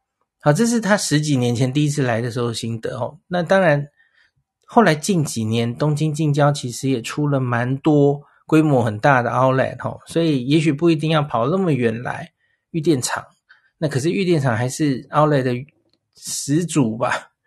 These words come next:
很，很早，很早期的，那后来规模也越来越大吼。那这个我们当天就是直接住在玉电厂，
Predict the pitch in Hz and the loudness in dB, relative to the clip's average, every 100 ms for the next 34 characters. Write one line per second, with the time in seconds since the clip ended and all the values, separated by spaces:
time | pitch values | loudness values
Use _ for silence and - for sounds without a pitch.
0 | - _ _ _ 139 143 151 160 135 110 | -20 _ _ _ 0 2 2 4 2 2
1 | 131 143 113 - - 113 113 120 139 120 | -2 0 0 -2 -8 -4 -2 -2 -4 -4
2 | - 180 147 135 165 160 156 135 127 120 | -2 2 2 2 2 2 2 0 -2 -4
3 | 151 147 120 117 147 135 - 143 113 120 | -2 0 0 0 -2 -4 0 2 2 -2
4 | 113 - _ _ _ _ _ _ 170 160 | -10 -14 _ _ _ _ _ _ -2 0
5 | 143 147 202 135 - - _ _ _ _ | 0 0 0 2 0 -6 _ _ _ _
6 | _ _ - 143 135 139 143 - - 156 | _ _ -4 0 0 0 -4 -12 0 0
7 | 156 156 151 151 156 147 151 139 143 131 | 2 0 0 0 -2 -2 -2 -4 -6 -8
8 | 139 165 151 147 - 165 135 139 143 135 | -4 -2 0 -2 -2 0 0 2 2 2
9 | 147 139 139 127 - - | 0 0 -2 -4 -6 -10